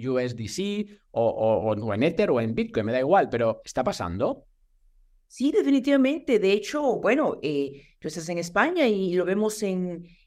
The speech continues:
Speaker 2: en Andorra con algunos influencers. Estamos viendo que, por ejemplo, muchas personas en las industrias de movilidad, llamémosle Uber, llamémosle, eh, las patinetas que puedes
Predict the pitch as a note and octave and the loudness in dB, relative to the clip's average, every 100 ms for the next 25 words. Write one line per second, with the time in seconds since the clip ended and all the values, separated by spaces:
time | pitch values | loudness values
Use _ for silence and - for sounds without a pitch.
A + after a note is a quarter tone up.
0 | - F3+ F3 F3+ F#3 C#4 C#4 F#3+ F#3+ F3 | -4 -2 -2 0 2 2 2 0 -2 0
1 | F#3+ F#3+ G3+ F#3+ G3+ G#3 C4+ F3 C#3 - | -2 -2 -6 -6 -2 -2 -2 -4 -4 -6
2 | - E3+ F#3 G3+ G3 G3+ A#3 A3+ G#3 F3+ | -8 -6 -4 -2 0 0 0 0 -2 -2
3 | - _ - F#3+ A3 B3 A#3 F3+ G3 G3+ | -10 _ -6 -4 -2 -2 0 -2 -2 0
4 | B3+ C#4 D4 - A3 A#3 A3 G3+ G#3+ - | 0 0 -4 -4 -4 0 0 -2 -6 -10
5 | F#3 F3+ F3+ F#3 G3 G3+ A#3+ - G3 F3 | -6 -4 -4 -4 -4 -4 -4 -2 0 0
6 | F3 F3+ F#3 E3+ F3 F3 F#3 G#3 - _ | -2 -2 -2 -2 -2 2 4 2 -2 _
7 | - E3+ E3+ F#3 G#3+ G3+ F3+ E3 - - | -4 -2 0 0 0 -2 -2 -4 -6 -4
8 | A#3 A3 D3 A#2+ - D#3 D#3 F3+ G3 F#3+ | -2 2 0 0 -4 -2 0 0 -2 -4
9 | F3+ F3+ E3+ E3 - _ _ D3+ D3+ D3 | -2 0 0 -4 -10 _ _ -2 0 0
10 | C#3+ C#3 C3+ C#3+ E3 - F3+ F#3 G3 G#3 | 0 2 0 0 0 0 -2 0 0 0
11 | G#3+ G#3+ F#3 G3 G3+ G3 F#3+ - | 0 -6 -4 -2 0 -2 -4 -10